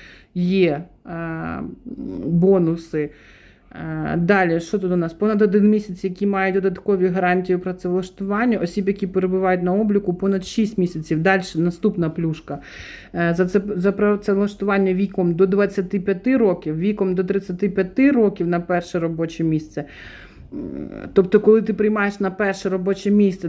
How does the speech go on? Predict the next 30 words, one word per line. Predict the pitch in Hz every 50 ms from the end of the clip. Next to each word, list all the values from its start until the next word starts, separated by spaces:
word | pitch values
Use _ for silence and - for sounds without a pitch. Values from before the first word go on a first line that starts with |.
| 170 160 170
людину | 180 185 180 196 202 175 180 220 208 196 180
віком | 175 185 208 208 - 175 175
до | 170 175 196
двадцяти | 185 175 190 185 185 - 175 - 190
п'яти | 180 185 175 170 - - 170
років, | 170 165 180 190 233 294 294 294 - - 202 180 170 170 - - - - - - - _ - - -
то | - 180
ти | 175 175 - 196 208 240 269
маєш, | 247 202 180 180 185 202 226 233 233 - - -
е, | - - - 175 170 170 170
право | - - 180 185 208 214 202 190
на | 175 170 170 175 196
компенсацію. | 190 - 196 190 196 180 190 196 202 196 196 - - 165 151 151 151 - - - 160 156 151 160 165 - - - _ - - _ _ - - - - - - - - -
Віком | 170 202 208 - 202 190 185
до | - 180
тридцяти | 175 196 190 185 - 180 175 - 190
п'яти | 175 - 180 175 175 - 247 285 294
років | 277 233 190 170 - 165
на | 170 170 170
перше | 170 175 165 165 - 160
робоче | 165 165 165 165 165 165 165 - 175
місце, | 165 160 156 151 - 175
звільнені | 165 160 175 208 208 202 202 190 185 185 180
зі | 180 180 175
строкової | - - - 185 185 185 - 190 190 185 175 175 175 175
служби | 175 - 190 202 214 208 202 175 165
на | 160 156 156
перше | - 175 180 190 190 - - 190
робоче | 170 165 156 160 160 165 175 175 - - 180 180
місце. | 175 175 175 170 165 160 160 - - - - 135